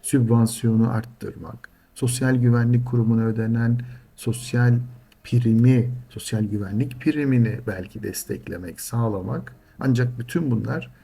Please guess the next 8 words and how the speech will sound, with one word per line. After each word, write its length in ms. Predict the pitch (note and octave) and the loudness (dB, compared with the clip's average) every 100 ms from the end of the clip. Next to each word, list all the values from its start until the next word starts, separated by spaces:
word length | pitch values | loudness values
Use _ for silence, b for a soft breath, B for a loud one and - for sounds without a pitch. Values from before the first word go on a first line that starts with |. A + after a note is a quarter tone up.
| b | b
merkezi 480 | G#2+ G2+ - G#2+ G#2+ | -6 -6 -4 -4 -2
hükümet 440 | G#2 - A2+ A#2 | -4 -2 -2 -2
kararları 500 | - A2+ G2+ G1+ - | -4 -10 -8 -8 -6
ile 200 | - - | -6 -8
mümkün. 440 | - - - - - - _ _ - | -8 -10 -14 -16 -16 -16 _ _ 0
Ama 400 | B2 B2 B2 - - - | 4 6 4 -2 -10 -6
yapılamaz 600 | A2 - C3 A#2+ F#2+ F#2+ | -6 0 2 2 0 -2
mı? 200 | A#2+ D3+ | -2 -2